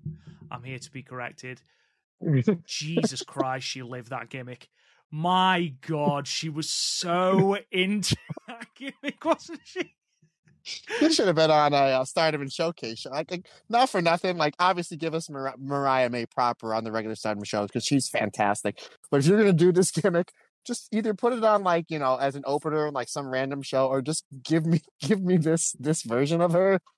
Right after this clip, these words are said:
Speaker 2: on the Stardom and Showcase shows, because this is, that gimmick fits perfectly in that universe, doesn't that, Rob?
Speaker 1: Oh, yeah, absolutely. She
Speaker 2: <laughs>
Speaker 1: ramped it up to a hundred with the, uh, <laughs> over-the-top dramatics. Um, she did win, obviously, with the pedigree. Um,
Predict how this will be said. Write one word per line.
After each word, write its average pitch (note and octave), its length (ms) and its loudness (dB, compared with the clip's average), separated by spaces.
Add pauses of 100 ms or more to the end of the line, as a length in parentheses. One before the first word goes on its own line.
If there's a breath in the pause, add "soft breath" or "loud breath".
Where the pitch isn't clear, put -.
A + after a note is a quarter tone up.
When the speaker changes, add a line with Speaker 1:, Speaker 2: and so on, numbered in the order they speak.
(200)
Speaker 2:
on D#3 140 2
the D3+ 80 2
Stardom C3 340 2
and B2 100 -4
Showcase A#2+ 420 -2
shows, G#2 320 -4
because C#3 260 0
this A3 220 2
is, G3+ 160 2 (200 soft breath)
that F#3 200 4
gimmick F3 300 -2 (100)
fits D#3 200 -4 (260)
perfectly C#3 500 -2
in A2+ 100 -4
that A2 180 -10
universe, G2+ 420 -8
doesn't B2+ 340 0
that, A#2 200 -2
Rob? F2+ 240 -6
Speaker 1:
Oh, D3+ 200 -4
yeah, B2+ 340 -12
absolutely. B2 540 -12
She E3+ 220 -4
Speaker 2:
<laughs> C#3 100 -10
Speaker 1:
ramped D3+ 360 -6
it C3+ 140 -12
up - 180 -14
to A#2+ 220 -12
a A2+ 40 -14
hundred A#2 460 -14
with A#2+ 220 -14
the, G3+ 360 0
uh, A2+ 180 -2
<laughs> - 80 2 (260)
over-the-top C#3 600 -8
dramatics. B2+ 680 -12 (440 soft breath)
Um, D3+ 540 -2
she F#3+ 200 -6
did G3 240 -4
win, C#3+ 300 -6
obviously, C3+ 380 -12
with C3 200 -12
the - 80 -16
pedigree. A#2+ 680 -12
Um, B2 500 -10